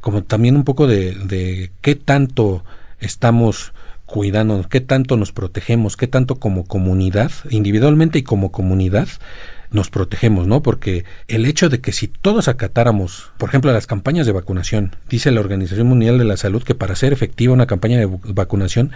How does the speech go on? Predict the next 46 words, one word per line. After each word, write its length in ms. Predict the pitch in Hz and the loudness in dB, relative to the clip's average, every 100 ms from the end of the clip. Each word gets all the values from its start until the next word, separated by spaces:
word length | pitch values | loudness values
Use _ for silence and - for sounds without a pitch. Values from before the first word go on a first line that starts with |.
| - | -6
tiene 380 | 113 120 120 117 - | 2 4 4 0 -4
que 240 | 120 117 | 0 2
haber 260 | 117 113 117 - | 4 2 0 -4
llegado 320 | 120 104 110 123 | -4 -2 2 2
al 100 | 110 | 2
noventa 360 | 92 92 92 | 0 -4 -4
y 20 | |
cinco 320 | 92 135 139 - | -2 -2 0 -2
por 120 | 104 | 0
ciento 200 | 117 113 | 0 2
de 60 | |
la 80 | 98 | 0
población, 500 | - 92 92 131 131 - - - - | -2 -4 0 0 0 -4 -8 -12 -10
y 160 | 113 123 | 0 0
esto 300 | 127 - 104 | 2 0 2
blinda 580 | 113 143 160 117 92 - | 4 4 4 4 2 2
a 60 | 98 | 0
la 100 | 92 | 0
población. 460 | 92 90 87 101 - - | 0 -2 0 -2 -4 -10
Entre 340 | 131 110 104 135 | -2 -2 2 0
este 160 | 131 | 2
noventa 320 | 139 107 98 | 2 4 2
y 60 | 98 | 0
cinco 260 | 127 123 120 | 0 0 0
por 140 | 101 | 0
ciento, 240 | 120 104 | 0 0
si 80 | 101 | -2
encuentras 400 | 98 135 139 127 | -2 0 0 2
un 120 | 131 | 4
enfermo, 560 | 120 101 - 107 110 - - | 4 2 0 0 0 -4 -4
pero 220 | - 107 | 0 0
si 200 | 98 113 104 113 | 0 -4 -4 -4
alrededor 560 | 104 104 104 110 127 | -2 2 4 6 6
de 100 | 127 | 6
él 120 | 127 117 | 4 4
ya 100 | 113 | 2
hay 80 | |
gente 260 | 110 123 123 | 2 0 0
que 60 | - | -2
está 160 | 120 | 2
vacunada, 500 | 120 123 120 117 131 - - | 2 2 2 4 2 -2 -14
pues 100 | - | -4
al 140 | 107 95 | -4 -4
final 300 | - 120 147 | -2 -2 2
termina 340 | 131 123 127 | 2 4 4
aislado 480 | 113 120 147 135 107 | 4 2 0 0 -2